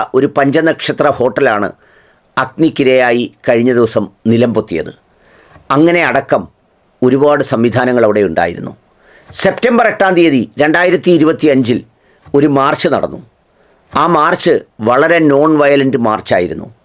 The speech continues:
പ്രത്യേകിച്ച് അക്രമങ്ങളൊന്നുമില്ലാതെ ക്യാമ്പസിലെ കുട്ടികൾ, സ്കൂളിലെ കുട്ടികൾ,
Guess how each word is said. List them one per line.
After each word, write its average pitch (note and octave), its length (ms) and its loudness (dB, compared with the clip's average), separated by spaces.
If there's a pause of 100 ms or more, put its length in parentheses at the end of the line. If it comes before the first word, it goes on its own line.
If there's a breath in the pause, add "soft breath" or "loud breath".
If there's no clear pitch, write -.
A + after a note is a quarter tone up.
(600 soft breath)
പ്രത്യേകിച്ച് D3+ 560 0 (360)
അക്രമങ്ങളൊന്നുമില്ലാതെ C3+ 1120 0 (640 soft breath)
ക്യാമ്പസിലെ E3 540 0
കുട്ടികൾ, A2+ 380 -2 (380)
സ്കൂളിലെ G3 480 0
കുട്ടികൾ, B2 380 -4